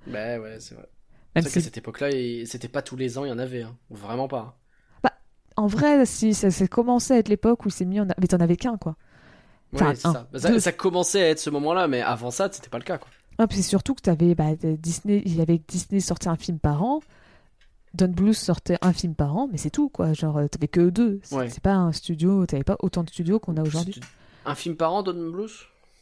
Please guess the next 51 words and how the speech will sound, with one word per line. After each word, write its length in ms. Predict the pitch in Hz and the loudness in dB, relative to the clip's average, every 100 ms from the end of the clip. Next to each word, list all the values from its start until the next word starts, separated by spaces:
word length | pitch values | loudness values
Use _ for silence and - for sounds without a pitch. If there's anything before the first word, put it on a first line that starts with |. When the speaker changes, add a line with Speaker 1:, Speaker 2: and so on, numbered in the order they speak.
| _ - | _ 0
Speaker 2:
Bah, 440 | 185 175 175 175 | 2 4 4 6
Speaker 1:
Même 100 | 180 | 4
Speaker 2:
je 80 | 151 | 2
Speaker 1:
Disney, 360 | 135 139 - 208 | -2 -8 -2 0
à 80 | 202 | 0
ce 80 | 147 | 0
moment-là, 180 | 151 | -2
je 40 | 190 | -2
suis 80 | - | -4
pas 80 | |
sûr, 200 | 139 156 | -6 -8
sûr 220 | - 180 - | -10 -12 0
qu'ils 120 | - | 4
aient 40 | |
Speaker 2:
Alors, 120 | 208 202 | 6 6
Speaker 1:
commencé 260 | - 139 - | 2 0 0
Speaker 2:
Disney, 100 | - | 2
c'est 80 | 208 | 2
Speaker 1:
ce 160 | - | 2
Speaker 2:
sûr, 120 | 196 220 | 0 2
Speaker 1:
rythme-là. 260 | 160 160 - _ _ | 2 -2 -8 _ _
Speaker 2:
parce 260 | 185 - - | 0 0 -2
que 120 | 196 | 2
Speaker 1:
Ouais, 100 | 156 | 4
ils 100 | 147 | 6
étaient 100 | 175 | 6
au 80 | 165 | 6
Speaker 2:
de- 40 | 165 | 6
Speaker 1:
début 240 | 160 170 | 6 4
de 60 | - | 2
ce 80 | |
rythme-là. 400 | 147 139 147 139 | 0 0 0 0
Ça 80 | 120 | 2
Speaker 2:
C'est 40 | 202 | 2
Speaker 1:
doit 40 | |
Speaker 2:
ça. 60 | 165 | 2
Speaker 1:
être 80 | - | 0
leur 120 | 120 | -8
deuxième 380 | 127 127 143 135 | -4 -4 -2 -4
ou 60 | |
troisième 340 | 127 127 127 123 | -6 -6 -6 -6
année, 260 | 123 127 | -6 -6
Speaker 2:
C'est 120 | 120 185 | 0 2
Speaker 1:
euh. 20 | |
Speaker 2:
ça. 300 | - 170 - 170 | 4 2 0 -2
De 800 | 170 165 160 160 156 156 160 160 _ _ | 4 6 6 6 6 6 6 2 _ _
quatre-vingt-huit, 960 | 214 - 226 202 190 190 190 208 - 165 | 0 2 2 4 6 6 6 4 -2 -6
donc 300 | 156 156 - | -4 -4 -2
Oliver 380 | 185 180 180 180 180 | 0 2 2 4 4
et 60 | |
compagnie, 680 | 180 175 185 175 185 196 - | 2 0 0 2 0 -4 -10